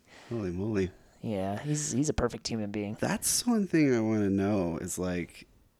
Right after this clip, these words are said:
Speaker 1: wh-, how much of that plant is a puppet?
Speaker 2: So I was wondering that, uh, from the eighties, it had to be all of the plant. But now I'm wondering if they added C G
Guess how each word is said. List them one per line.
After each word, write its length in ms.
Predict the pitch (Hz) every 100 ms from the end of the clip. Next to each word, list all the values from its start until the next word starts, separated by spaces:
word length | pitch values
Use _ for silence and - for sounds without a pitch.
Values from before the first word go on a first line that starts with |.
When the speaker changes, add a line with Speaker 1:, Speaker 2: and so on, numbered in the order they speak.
| _ _ _ _ -
Speaker 1:
wh-, 100 | - - - - - -
how 180 | - 143
much 300 | 196 175 -
of 120 | 120
that 440 | 107 98 85 - -
plant 520 | - 95 90 65 - -
is 580 | 92 90 82 - - - _
a 60 | 92
puppet? 400 | - 92 - - - - - _ _ -
Speaker 2:
So 500 | - 226 254 254 - -
I 120 | 254
was 180 | 330 240
wondering 380 | 247 240 202 185
that, 220 | 170 - _ _ _ _
uh, 40 | - - _ _ _
from 300 | - 214 233
the 100 | 208 -
eighties, 440 | 214 208 190 165
it 100 | 156
had 300 | 123 147 151
to 80 | 147
be 240 | 143 131 120
all 220 | 123 113
of 120 | 107
the 100 | -
plant. 480 | - - 90 - - - _ -
But 140 | 180
now 420 | 196 247 269 220 - - -
I'm 220 | 165 185
wondering 320 | 208 262 294
if 100 | 196
they 160 | - 165
added 320 | 131 160 139
C 400 | - - 143 139
G 680 | 131 - 127 120 117 107 -